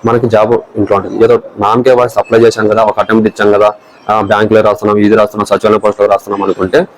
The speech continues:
అవ్వదు. నీకు పోలీస్ టార్గెటా? పోలీస్కి, గ్రౌండ్కి ప్రిపేర్ అవ్వు, పక్కా కొట్టు, జాబ్ కొట్టు, పక్కా షెడ్యూల్ వేసుకో, ప్రిపేర్ అవ్వు, పక్కా నీదే జాబ్. అది ఇంతకు మించి మీకు ఇంకా ఫర్దర్గా నేను అసలు గ్రౌండ్ ప్రాక్టీసెస్ వీడియోస్ కానీ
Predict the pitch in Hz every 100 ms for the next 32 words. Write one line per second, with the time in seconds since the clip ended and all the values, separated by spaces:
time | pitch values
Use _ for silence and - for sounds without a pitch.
0 | _ _ 98 98 92 - _ - 101 98
1 | 92 - 104 113 - 98 98 98 120 190
2 | - _ _ - 107 110 - 127 107 101
3 | 101 - - 98 107 95 92 92 98 -
4 | 92 - _ _ - - 110 90 98 101
5 | 95 95 92 - 95 113 - 98 107 101
6 | - 107 - 95 101 98 127 220 - -
7 | - 104 - - 113 110 101 95 85 -
8 | _ _ _ _ - - - - - -
9 | - _ - - 107 104 104 104 104 101
10 | 131 127 - - 113 104 107 107 107 113
11 | - - - 104 107 123 123 110 123 -
12 | _ _ - 107 101 107 113 110 101 104
13 | 107 107 101 98 104 98 92 98 92 92